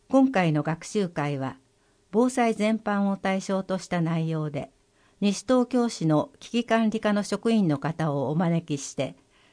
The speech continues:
市の防災体制についてお話をお伺いいたします。市内の障害者団体や、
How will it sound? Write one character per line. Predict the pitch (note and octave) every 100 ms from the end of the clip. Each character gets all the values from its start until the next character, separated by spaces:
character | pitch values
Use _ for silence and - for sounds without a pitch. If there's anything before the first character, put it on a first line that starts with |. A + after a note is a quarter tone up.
| -
市 | B3
の | A#3 F#3+
防 | G3+ A3+
災 | A#3+ A3
体 | G#3+ G3
制 | F3+ E3 D3 D3
に | C#3+
つ | E3+
い | D3
て | - C#3+ -
お | D#3+
話 | F#3 F#3 F3+ F3+
を | D3+ D3+
お |
伺 | E3+ D#3+ D#3+ D3
い |
い | D3+
た | C#3+
し | - C3+
ま | B2
す。 | - - _ _ _ _ _ _ _ _ _ _
市 | - B3+
内 | A#3+ F#3
の | E3+ D3+
障 | A3+ A3+
害 | A3 G#3+
者 | G3+
団 | G3 F#3+
体 | F#3 D#3+ D3
や、 | D3+ -